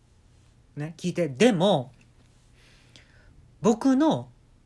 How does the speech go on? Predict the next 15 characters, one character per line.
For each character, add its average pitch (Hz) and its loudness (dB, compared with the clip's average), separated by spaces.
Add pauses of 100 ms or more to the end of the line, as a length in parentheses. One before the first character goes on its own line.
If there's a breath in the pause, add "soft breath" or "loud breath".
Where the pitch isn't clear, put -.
(520)
靴 294 -2
下 185 -2
の 139 -6
色 160 -2
当 196 0
て 254 2
れ 240 2
な 147 -4
い 127 -12 (100)
と、 208 2 (2250 loud breath)
課 208 0
長 202 2
止 202 4
ま 202 6
り。 170 -2